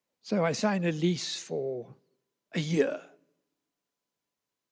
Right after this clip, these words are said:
It is Rob's house, but for that year, it is my house. He does not have the right legally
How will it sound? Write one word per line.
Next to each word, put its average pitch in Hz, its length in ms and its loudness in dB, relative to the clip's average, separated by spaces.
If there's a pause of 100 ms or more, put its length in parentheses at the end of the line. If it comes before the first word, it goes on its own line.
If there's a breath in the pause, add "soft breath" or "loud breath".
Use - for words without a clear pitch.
(1700 loud breath)
It 262 100 2
is 294 240 4
Rob's 240 260 4
house, - 720 -2 (1800 loud breath)
but 233 160 4 (340)
for 202 180 0
that 285 280 4
year, 202 800 10 (2250)
it 165 100 -2
is 165 160 -2
my 269 220 0
house. - 500 -10 (1120 soft breath)
He 214 120 2
does 196 220 2
not 330 160 -4
have 226 320 -2
the 208 100 6
right 202 380 0
legally 185 640 2